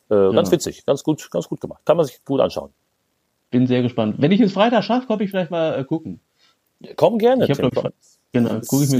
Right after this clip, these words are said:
Speaker 1: wird
Speaker 2: mal an.
Speaker 1: sicherlich richtig gut und wie gesagt, knacke voll, ist ausverkauft und, äh, aber für dich ist noch ein Plätzchen frei.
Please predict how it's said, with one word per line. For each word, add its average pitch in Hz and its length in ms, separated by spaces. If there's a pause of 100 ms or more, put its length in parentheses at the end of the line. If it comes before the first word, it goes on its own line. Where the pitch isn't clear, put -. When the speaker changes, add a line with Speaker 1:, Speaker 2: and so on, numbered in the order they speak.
(120)
Speaker 1:
wird 120 80
Speaker 2:
mal 110 100
an. 95 60
Speaker 1:
sicherlich 139 840
richtig 127 280
gut 185 300
und - 160
wie - 20
gesagt, 117 240
knacke - 280
voll, 135 380 (220)
ist - 440 (600)
ausverkauft 104 640
und, 95 380 (760)
äh, 107 60
aber 107 220
für 127 100
dich 123 100
ist 113 60
noch 117 80
ein 101 40
Plätzchen 98 280
frei. 78 260